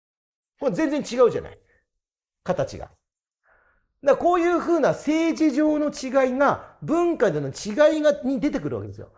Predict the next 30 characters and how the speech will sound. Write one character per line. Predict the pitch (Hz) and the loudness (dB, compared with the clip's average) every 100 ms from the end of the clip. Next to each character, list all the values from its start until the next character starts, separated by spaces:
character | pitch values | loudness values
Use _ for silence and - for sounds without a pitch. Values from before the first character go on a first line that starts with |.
| _ 220 | _ -2
だ | 392 | 0
か | 403 | 2
ら | 339 | 2
こ | 262 233 | 2 0
そ、 | 339 269 - - - | 2 2 0 -12 -6
こ | 190 | -4
の | |
相 | 185 - 269 277 | -4 0 2 4
違 | 269 262 | 4 2
を | 226 | 4
学 | 190 226 240 254 | 4 2 0 -2
ぶ | |
こ | 262 | -4
と | 277 | -4
に | 254 185 | -2 -2
よ | |
っ | 139 | -2
て、 | - 185 117 - _ - | 0 0 0 -4 _ -4
覚 | 160 285 | 2 2
え | 233 | 2
る | |
こ | 131 | -2
と | 139 | -4
じ | |
ゃ | |
な | 110 | -6
い | |
で | 98 | -6
す | |
よ。 | 156 | -8